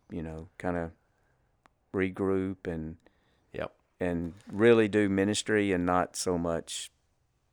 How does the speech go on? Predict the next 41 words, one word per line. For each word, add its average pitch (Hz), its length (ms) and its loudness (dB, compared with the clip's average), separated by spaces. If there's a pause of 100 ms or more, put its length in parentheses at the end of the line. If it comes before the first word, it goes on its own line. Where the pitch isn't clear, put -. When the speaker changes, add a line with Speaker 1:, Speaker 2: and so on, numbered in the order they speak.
(160)
Speaker 1:
other 76 280 -4
stuff - 520 -14
we 62 140 -10
Speaker 2:
Yeah, 92 120 2
I 110 40 4
was 107 100 -4
about 104 280 2
to - 20 -10
Speaker 1:
talk - 40 -8
Speaker 2:
say, 107 100 2
you 98 60 2
Speaker 1:
about. 87 80 -6
Speaker 2:
took 147 120 0
the 107 100 -2
words 107 300 6
right 95 100 4
out 90 80 2
of 87 60 0
my 85 80 0
mouth. 90 300 2
When 87 120 0
I 101 80 2
think 101 300 -2
about 85 400 -2
for 78 120 -4
you, 85 460 -6 (720)
you 95 140 -8
get 101 260 -2
to 95 80 -6
go 87 160 2
back 82 300 0
to 92 80 -12
where 80 100 -6
your 78 140 -8
passion 73 520 -8
is, 71 360 -8
Speaker 1:
Mm-hmm. 90 200 -10 (280)
Speaker 2:
which 90 240 -2
is 80 160 -8
really 80 240 -2
people. - 440 -10